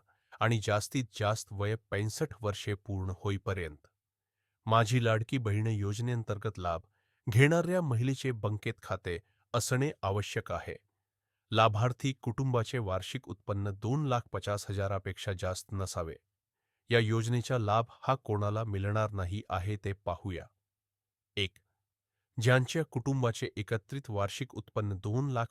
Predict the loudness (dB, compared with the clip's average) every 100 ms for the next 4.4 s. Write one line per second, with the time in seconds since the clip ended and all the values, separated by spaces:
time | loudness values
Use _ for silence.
0 | -6 -6 -6 -4 -4 -4 -4 -6 -6 -4
1 | -8 -8 -8 -6 -6 -6 -8 -10 -12 -14
2 | _ _ _ _ _ -6 -2 0 -2 0
3 | -2 -2 -4 -4 -6 -4 -2 -4 -4 -6
4 | -6 -6 -6 -8